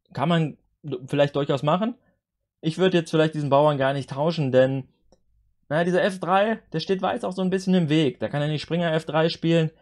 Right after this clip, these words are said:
Tendenziell schwächt er sich hier mal. Und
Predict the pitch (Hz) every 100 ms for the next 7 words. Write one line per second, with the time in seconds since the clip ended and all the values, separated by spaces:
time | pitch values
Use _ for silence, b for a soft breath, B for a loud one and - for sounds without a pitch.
0 | b b - 147 156 147 147 - 165 185
1 | 165 156 160 165 160 151 156 160 _ _
2 | _ _ _ - 135 135 135 127